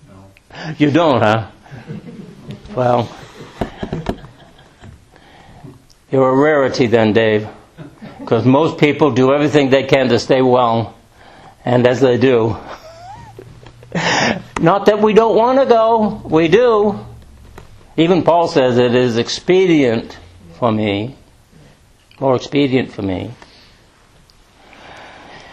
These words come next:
Well, that's, that's, that's the facts that we see here. A hope which is laid up for us in heaven, whereof you have heard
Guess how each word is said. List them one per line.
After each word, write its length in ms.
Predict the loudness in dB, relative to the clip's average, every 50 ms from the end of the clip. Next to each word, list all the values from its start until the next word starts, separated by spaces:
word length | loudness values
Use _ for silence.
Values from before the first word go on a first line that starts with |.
| -20 -18 -12 -10 -8 -2 0
Well, 340 | 2 2 2 2 2 2 0 0 -2 -4 -8 -10 -12 -12 -14 -14 -16 -18 -18 -18 -18 -20 -20 -20 -20 -20 -20 -6 -2
that's, 560 | 0 0 0 -2 -4 -10 -14 -16 -18 -20 -20 -20 -8 -4
that's, 300 | -2 -2 -2 -4 -4 -2
that's 300 | -2 -2 -2 -4 -6 -6
the 80 | -6
facts 680 | -4 -2 0 0 2 2 0 -2 -4 -8 -14 -16 -16 -18 -20 -20 -12 _
that 180 | -4 -4 -2 0
we 140 | -2 -2 -2
see 320 | -2 -2 -2 0 0 2
here. 320 | 2 2 0 0 -2 -6 -10 -14 _ _ _ _ _ _ _ -20 -20 -4 -2
A 100 | -2 0
hope 260 | 2 2 2 2 2
which 160 | 0 0 0
is 140 | 0 0 2
laid 240 | 2 2 2 2 2
up 100 | 0 0
for 220 | 0 0 0 0
us 160 | 0 0 0 -2
in 100 | 0 0
heaven, 360 | 2 2 2 2 2 4 4
whereof 420 | 4 4 2 2 2 0 0 2
you 220 | 2 2 2 0 -2 -4 -10 -18 -20 -12 -4
have 420 | -2 0 2 2 0 0 -2 -4
heard 680 | -8 -4 0 0 2 2 2 2 2 2 0 0 -2